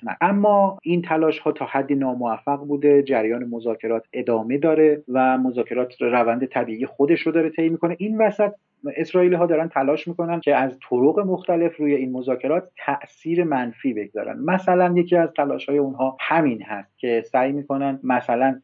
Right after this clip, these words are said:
ایرانی‌ها رو به اظهار مطالبی وادار بکنن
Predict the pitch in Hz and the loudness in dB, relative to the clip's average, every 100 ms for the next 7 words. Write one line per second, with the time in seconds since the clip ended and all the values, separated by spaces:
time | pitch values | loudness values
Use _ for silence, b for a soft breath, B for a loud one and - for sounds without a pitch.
0 | _ 135 127 120 113 131 139 139 135 131 | _ -4 -2 -4 -4 0 0 2 2 2
1 | 131 131 _ - 147 143 - 143 147 147 | -2 -6 _ 2 2 0 0 2 4 4
2 | 143 139 131 - 117 120 117 120 113 127 | 4 2 -2 -8 -12 -8 -8 -4 -4 -4
3 | 139 139 135 B - 135 135 135 135 131 | -2 -2 -4 B 2 4 6 4 2 0
4 | 131 131 127 | -2 -2 -2